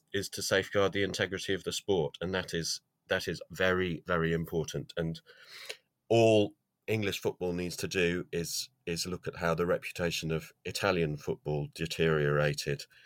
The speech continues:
to do with, um, partly gambling and then, you know, systemic, uh, match manipulation, some of which was directly tied up with gambling,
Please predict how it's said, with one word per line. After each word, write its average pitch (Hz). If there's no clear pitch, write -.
to 90
do 80
with, 82
um, 85
partly 107
gambling 87
and 85
then, 82
you 87
know, 78
systemic, 80
uh, 78
match 85
manipulation, 85
some 87
of 80
which -
was 85
directly 87
tied 80
up -
with 76
gambling, 71